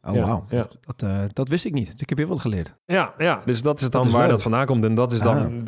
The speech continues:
Speaker 2: het traditionele, eh, waarvan uit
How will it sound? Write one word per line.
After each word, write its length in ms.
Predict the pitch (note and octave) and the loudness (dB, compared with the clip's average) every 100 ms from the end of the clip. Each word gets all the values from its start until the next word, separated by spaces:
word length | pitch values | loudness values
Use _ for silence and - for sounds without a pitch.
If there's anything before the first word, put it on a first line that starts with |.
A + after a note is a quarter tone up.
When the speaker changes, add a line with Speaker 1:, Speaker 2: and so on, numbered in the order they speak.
| - | -6
Speaker 2:
het 200 | G#2+ - | -6 -2
traditionele, 800 | A2+ A#2 G#2+ G#2 A2 B2 A2 F2+ - | 0 0 0 0 2 2 2 0 -6
eh, 460 | G#2 G2+ G2 G2+ G2+ G2 | -6 -2 -2 -4 -4 -2
waarvan 400 | G2 G2+ - G#2 | 0 0 -2 -2
uit 400 | G2+ A2+ A2+ - | 0 0 -2 -10